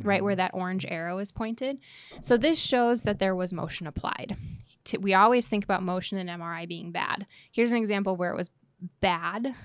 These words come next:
Speaker 1: but it tells us that there was motion there. We're looking for that. So we do see signal loss there. That means motion was applied. In the phase,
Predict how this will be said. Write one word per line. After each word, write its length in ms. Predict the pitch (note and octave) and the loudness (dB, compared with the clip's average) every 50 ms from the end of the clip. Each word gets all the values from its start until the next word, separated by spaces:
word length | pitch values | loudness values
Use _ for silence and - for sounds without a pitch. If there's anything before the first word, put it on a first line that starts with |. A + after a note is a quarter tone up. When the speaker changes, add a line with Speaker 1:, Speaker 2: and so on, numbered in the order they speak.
| - - | -6 -2
Speaker 1:
but 120 | A3 G#3 | 0 0
it 100 | G3 - | 0 -2
tells 360 | - - - B3+ C#4 C#4 A#3+ | -2 -4 -2 0 0 0 -2
us 220 | A3 G3 G3 - - | -4 -4 -6 -6 -6
that 240 | - F#3+ F3+ - - G3 | -6 -4 -4 -4 -6 -6
there 200 | F#3 F3 E3+ E3+ | -6 -6 -6 -6
was 280 | E3+ - E3+ E3+ - - | -8 -8 -8 -8 -8 -8
motion 380 | F3 E3+ E3+ - - - - | -6 -6 -6 -8 -10 -10 -10
there. 240 | - - - - F#3 | -10 -10 -10 -10 -8
We're 160 | G3+ F#3+ G3 F#3 | -4 -2 0 0
looking 300 | E3+ E3+ - - - F3 | 0 -2 -4 -6 -12 -12
for 160 | - - - | -10 -8 -6
that. 360 | - - - - - - - - _ _ - - - - - - - | -6 -6 -6 -6 -8 -10 -12 -14 _ _ -20 -20 -20 -20 -20 -20 -20
So 200 | - - - G#3 | -12 -4 -2 0
we 200 | G3+ F#3+ G3 F#3+ | 0 0 -2 -4
do 340 | F#3 F3+ G#3+ G#3+ A3 A3 A3+ | -4 -2 0 0 0 0 0
see 340 | A3 - - - F#3+ F3 E3+ | -2 -4 -4 -6 -6 -6 -6
signal 380 | F3 - - F3 E3 E3 D#3+ E3 | -6 -6 -6 -6 -4 -4 -4 -2
loss 240 | C#3+ - F#3 - | -2 -4 -4 -6
there. 220 | - - E3+ E3+ F3 | -6 -6 -4 -4 -4
That 140 | F#3 - - | -4 -6 -6
means 260 | F3+ E3+ F3 - - _ _ _ - - - - | -8 -10 -10 -12 -16 _ _ _ -20 -20 -16 -10
motion 380 | F#3+ F#3 F3 E3+ - - F3+ | -6 -4 -4 -4 -4 -4 -6
was 100 | D3+ C#3+ | -6 -8
applied. 380 | D#3+ - - - - - - G3+ _ _ _ _ _ - - - - - _ - | -10 -10 -8 -8 -8 -8 -10 -14 _ _ _ _ _ -20 -20 -20 -20 -10 _ 0
In 100 | G#3 G#3 | 2 4
the 60 | G3+ | 4
phase, 720 | G3+ - - - A3 A3 A#3 B3 C4 C4+ C4+ C4 - - | 2 0 -2 0 2 2 2 2 2 2 0 0 -4 -6